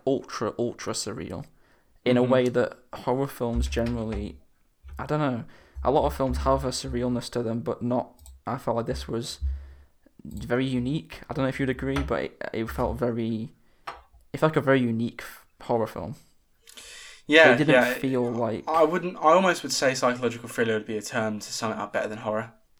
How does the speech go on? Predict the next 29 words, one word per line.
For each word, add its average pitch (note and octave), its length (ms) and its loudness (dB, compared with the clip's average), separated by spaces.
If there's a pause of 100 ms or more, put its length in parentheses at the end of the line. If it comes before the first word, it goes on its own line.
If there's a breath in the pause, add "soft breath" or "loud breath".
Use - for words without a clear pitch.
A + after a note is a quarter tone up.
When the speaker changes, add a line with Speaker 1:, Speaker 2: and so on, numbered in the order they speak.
Speaker 2:
I, A#2+ 300 -2
I - 20 -2
think, A#2 380 -4
um, G#2 420 -2 (520 soft breath)
the A#2+ 120 2
way A#2+ 200 6
that A2 140 -2
it's A#2 140 -6
built, A2+ 380 2
you A#2+ 140 -6
know, G#2 260 -4 (200)
it, A#2 300 -6 (200)
I, A2 380 -2
I A#2+ 100 -4
think, - 480 -6 (560 soft breath)
as D#3 140 8
I G3 120 4
said, F3 60 6
it, D3+ 200 0
it E3 260 0
felt, F3+ 340 2 (420)
and D3 140 2
I'm D3 120 4
gonna D#3 120 6
s-, D3+ 220 -2
use E3+ 140 -6
the D#3 40 -10
comparison B2+ 440 2
again, G#2+ 420 0